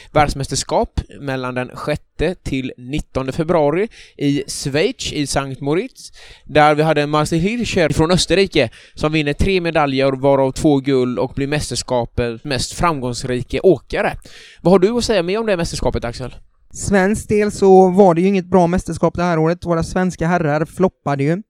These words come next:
Speaker 2: under V M. Två medaljer tog vi, och det var Frida Hansdotter som tog brons i slalomdelen. Sen tog vi även, eh, brons i lagtävlingen i parallellslalom. Och då var ju laget Maria Petele Holmer, Frida Hansdotter, Mattias Hargin och André Myhrer.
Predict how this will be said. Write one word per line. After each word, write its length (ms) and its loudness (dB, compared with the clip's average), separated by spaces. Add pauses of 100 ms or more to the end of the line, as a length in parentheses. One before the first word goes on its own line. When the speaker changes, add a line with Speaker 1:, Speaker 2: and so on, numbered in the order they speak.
(200)
Speaker 2:
under 340 0
V 320 0
M. 200 -2 (460)
Två 200 4
medaljer 380 0
tog 220 -2
vi, 80 2
och 40 2
det 60 0
var 100 0
Frida 280 -2
Hansdotter 480 0
som 160 -4
tog 200 -4
brons 480 -2
i 60 -14
slalomdelen. 1040 -2 (500)
Sen 180 -4
tog 160 2
vi 80 2
även, 500 0
eh, 220 -4 (300)
brons 320 -2
i 60 -8
lagtävlingen 1080 -2
i 60 -6
parallellslalom. 840 -4 (380)
Och 100 -6
då 120 2
var 140 4
ju 80 4
laget 420 0
Maria 320 -4
Petele 420 -6
Holmer, 520 -2 (140)
Frida 200 -6
Hansdotter, 680 -4 (260)
Mattias 380 -8
Hargin 460 -6
och 60 -8
André 200 -8
Myhrer. 380 -4